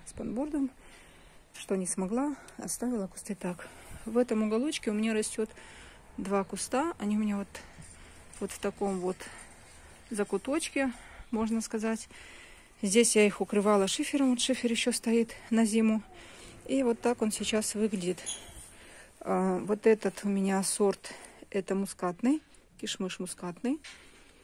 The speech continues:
И, как вы видите, здесь он под заморозки не попал, чему я очень рада. Не знаю почему, может, стены нагреваются и отдают своё тепло, может, здесь ветра нету. Но я заметила, что в основном вымерзает виноград там,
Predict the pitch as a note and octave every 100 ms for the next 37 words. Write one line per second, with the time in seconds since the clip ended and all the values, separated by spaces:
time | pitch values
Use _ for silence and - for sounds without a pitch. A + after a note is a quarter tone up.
0 | - - C4+ A#3 G#3+ G3+ G3+ G#3+ A3+ G#3
1 | G3 F3+ A3+ G#3 G#3 G3+ G3 F3+ G#3 G#3+
2 | G3+ - F#3+ G3 G#3 G3 - F3+ E3+ -
3 | - - - F#3+ F#3+ F#3 F3+ F#3 - F#3+
4 | C4 D#4 C4 - - - - - - -
5 | G#3+ G#3 G3+ F3 E3 - G#3 B3 A3 A#3+
6 | A3+ - - - - - - - - -
7 | - - A#3 A#3+ G#3 G#3 G3+ G#3 G#3 -
8 | G3 G3 F#3+ G3+ G3 - F#3+ F#3+ - -
9 | G3 G3 - - - - - - G3+ G3
10 | F3+ G3 - G3 G#3+ G#3 G3 G3 F#3+ F#3
11 | F3+ - G#3 G#3+ G#3 G#3+ G#3 - G3+ F#3
12 | - G3 G3+ G#3+ - G#3 G3+ G3 G3+ G3+
13 | G3 G3 F#3 - F#3+ F#3+ F#3+ F#3 - A#3+